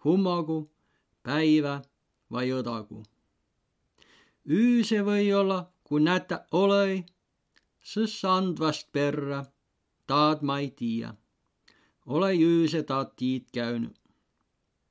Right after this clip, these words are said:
Ilda õdagu küll. Ja sõs, päält päevä minegi, om ta umah kõgõ suurõmbah väeh. A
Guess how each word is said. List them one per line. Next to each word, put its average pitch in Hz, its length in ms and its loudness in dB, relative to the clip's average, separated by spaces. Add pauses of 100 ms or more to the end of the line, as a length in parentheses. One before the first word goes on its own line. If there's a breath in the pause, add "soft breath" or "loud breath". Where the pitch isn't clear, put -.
(640)
Ilda 202 500 2 (140)
õdagu 180 480 0
küll. 120 260 -2 (1080)
Ja - 120 -12
sõs, - 560 -4 (680)
päält 123 280 -6
päevä 175 420 2
minegi, 160 520 0 (960)
om 123 220 -2
ta 123 120 -4
umah 131 340 -4 (180)
kõgõ 175 320 2
suurõmbah 147 680 2 (100)
väeh. 117 320 -6 (2000)
A 123 100 -4